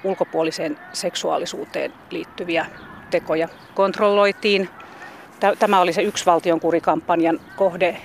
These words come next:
ja Toinen tietysti sitten henkirikokset ihan omalla laillaan ja sitten rikokset uskontoa vastaan. Tietysti erityisesti noituus oli sitten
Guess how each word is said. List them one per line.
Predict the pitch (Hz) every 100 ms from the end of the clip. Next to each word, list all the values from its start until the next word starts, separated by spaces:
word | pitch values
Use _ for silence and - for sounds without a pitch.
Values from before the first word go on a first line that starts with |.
| -
ja | 190 - - - - -
Toinen | 196 185
tietysti | 170 185 - -
sitten | - 185 156
henkirikokset | 175 170 160 151 151 - -
ihan | - 208 330 -
omalla | 302 202 180
laillaan | 175 175 170 170
ja | 190
sitten | 190 190 190
rikokset | 185 165 - 190
uskontoa | 185 - 262 277 247
vastaan. | 240 - - 220 214 - - - - - - - - -
Tietysti | 185 - -
erityisesti | 180 180 175 175 165 196
noituus | 185 175 160 165 -
oli | 202 -
sitten | 185 -